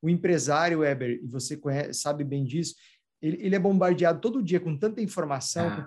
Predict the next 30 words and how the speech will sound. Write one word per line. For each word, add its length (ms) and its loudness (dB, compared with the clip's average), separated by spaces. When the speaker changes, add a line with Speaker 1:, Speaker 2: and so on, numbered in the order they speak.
Speaker 1:
tanta 160 -2
coisa, 520 2
que 100 0
ele 80 2
não 160 2
sabe, 500 0
às 160 0
vezes, 180 4
quem 240 0
ele 120 2
ouve 440 4
e 140 2
ele 220 4
não 120 2
sabe 300 -2
pra 180 0
onde 240 0
ir. 180 -2
Ele 120 0
vê 140 2
um 40 2
monte 300 0
de 80 -10
possibilidade. 680 0
"Ah, 120 4
eu 80 0
tenho 160 -4
C 140 -6
R 180 0
M, 360 -4